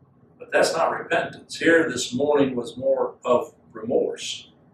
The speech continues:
It says, "No man did put on him his ornaments." In other words, all of a sudden the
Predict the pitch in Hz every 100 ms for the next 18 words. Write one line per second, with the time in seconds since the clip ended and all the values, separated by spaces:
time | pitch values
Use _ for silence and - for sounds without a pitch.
0 | _ _ _ - - 135 - 131 139 139
1 | 135 127 123 - 143 139 196 123 127 135
2 | 120 127 120 - - 123 - - - -
3 | - - - _ - - - 123 120 -
4 | - - - _ _ - 135 139 120 -
5 | 147 139 - - -